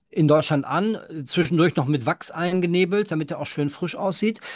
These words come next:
Und dann liegt er bei uns im Supermarkt und dann hat er nicht mehr, wie er vielleicht in, in Chile am Baum, dreizehn, vierzehntausend Bovis bei einer hundertprozentig magnetischen Kraft, weil alles in der Natur hat eine hundertprozentig magnetische Kraft, wenn's am Baum ist, wenn's frisch ist,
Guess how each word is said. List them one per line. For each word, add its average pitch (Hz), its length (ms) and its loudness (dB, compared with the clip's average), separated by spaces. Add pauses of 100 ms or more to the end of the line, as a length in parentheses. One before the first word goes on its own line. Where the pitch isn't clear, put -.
(160)
Und 156 100 4
dann 156 120 10
liegt 185 180 6
er 196 60 8
bei 156 80 4
uns 156 180 2
im 139 80 2
Supermarkt 196 480 -2
und 180 80 -4
dann 156 160 0
hat - 140 -4
er 165 80 0
nicht 170 260 -4
mehr, 180 200 0
wie 175 100 0
er 156 80 2
vielleicht 156 340 -2
in, 151 240 -2
in 156 220 -4
Chile 160 320 -2
am 139 100 0
Baum, 160 500 -2
dreizehn, 165 640 0
vierzehntausend 143 640 0
Bovis 165 360 0
bei 147 100 -4
einer 147 160 2
hundertprozentig 156 720 -2
magnetischen 135 580 -4
Kraft, - 300 -4
weil 143 80 -2
alles 180 200 2
in 170 80 2
der 156 80 4
Natur 147 280 0
hat 147 120 -6
eine 160 60 -4
hundertprozentig 139 480 -2
magnetische 127 380 -6
Kraft, - 240 -8
wenn's 139 160 -4
am 135 100 -2
Baum 117 260 0
ist, 147 140 -8
wenn's 113 140 -12
frisch - 240 -10
ist, 214 160 -8